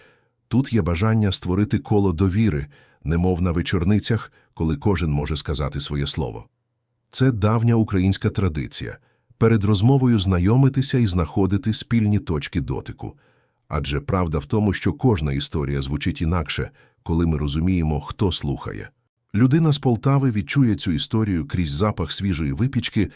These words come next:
та клени біля хати. А слухач зі Львова згадає вузенькі вулички та кав'ярні з ранковим ароматом. Питання «Звідки ви?»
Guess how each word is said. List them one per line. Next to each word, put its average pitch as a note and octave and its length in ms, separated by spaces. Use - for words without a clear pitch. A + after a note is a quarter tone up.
та D#2+ 120
клени E2 400
біля C#2+ 240
хати. - 420
А - 120
слухач A2+ 420
зі F#2 160
Львова A2 320
згадає D#2 480
вузенькі D2+ 500
вулички G#2 480
та C#2+ 140
кав'ярні D#2+ 580
з D2+ 120
ранковим D2 480
ароматом. C2+ 500
Питання A#2 480
«Звідки D2 460
ви?» A2 260